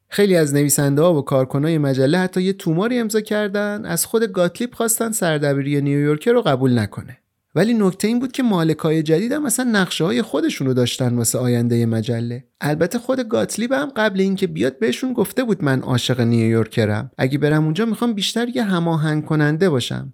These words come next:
یا به قول اون دوستمون تدارکچی باشم. می‌خوام همین چیزی که هست رو یه مقداری بهتر و قوی‌تر کنم. اگه دنبال کسی می‌گردین که انقلاب کنه اونجا، من آدمتون نیستم."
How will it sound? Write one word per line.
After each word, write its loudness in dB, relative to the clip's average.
یا 6
به 4
قول 2
اون 0
دوستمون 0
تدارکچی 0
باشم. -2
می‌خوام 0
همین 2
چیزی -2
که -2
هست 0
رو 0
یه -4
مقداری 0
بهتر 0
و -2
قوی‌تر 0
کنم. -8
اگه 2
دنبال 4
کسی 0
می‌گردین 2
که -4
انقلاب 2
کنه 0
اونجا، 0
من 0
آدمتون 0
نیستم." -6